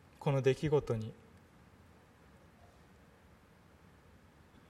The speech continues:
主イエスを信じることができない者、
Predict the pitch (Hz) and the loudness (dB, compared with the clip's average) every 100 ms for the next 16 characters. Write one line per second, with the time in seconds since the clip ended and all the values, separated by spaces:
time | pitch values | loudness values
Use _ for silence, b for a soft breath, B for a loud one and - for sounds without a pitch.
0 | - - - - - - - - - 170 | -20 -20 -20 -20 -20 -20 -14 -4 0 2
1 | 143 - 123 - 151 143 151 - 131 139 | 2 2 2 2 2 0 0 0 0 2
2 | 123 120 - 147 120 113 113 | 2 0 0 0 0 -4 -6